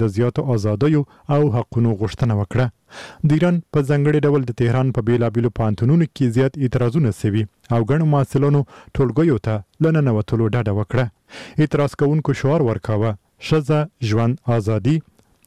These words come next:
او مرګ پر دیکتاتورانو.» ځینو ښځینه محصلانو خپل پړوني له سرونو لرې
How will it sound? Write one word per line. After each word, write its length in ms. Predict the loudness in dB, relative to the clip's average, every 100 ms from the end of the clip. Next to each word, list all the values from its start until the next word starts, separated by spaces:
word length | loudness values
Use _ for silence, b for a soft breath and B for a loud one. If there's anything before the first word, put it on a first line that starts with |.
| 0
او 60 | 2 0
مرګ 160 | -2 -2
پر 120 | -2 -2 -2
دیکتاتورانو.» 720 | -4 -2 -2 -2 0 0 0 0 -6 _ _ _
ځینو 240 | 0 2 2 0
ښځینه 300 | 0 0 2
محصلانو 540 | 0 0 0 2 2 2 B B B -12
خپل 260 | -2 0 0 0
پړوني 340 | 2 2 2 0 _ -2
له 60 | 0
سرونو 300 | 0 2 4
لرې 200 | 2 0